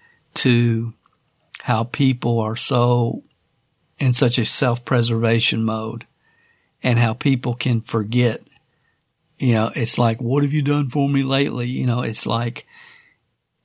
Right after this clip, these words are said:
and it's like the, the, the track record that,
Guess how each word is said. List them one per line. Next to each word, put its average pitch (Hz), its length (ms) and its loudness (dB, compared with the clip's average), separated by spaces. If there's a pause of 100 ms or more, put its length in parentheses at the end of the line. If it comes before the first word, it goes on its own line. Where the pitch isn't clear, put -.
(100)
and 127 180 4
it's 123 220 0
like 127 380 0 (1400)
the, 135 320 -8 (300)
the, 127 400 2
the 117 160 0
track 135 560 -2
record 120 520 -2
that, 117 340 -2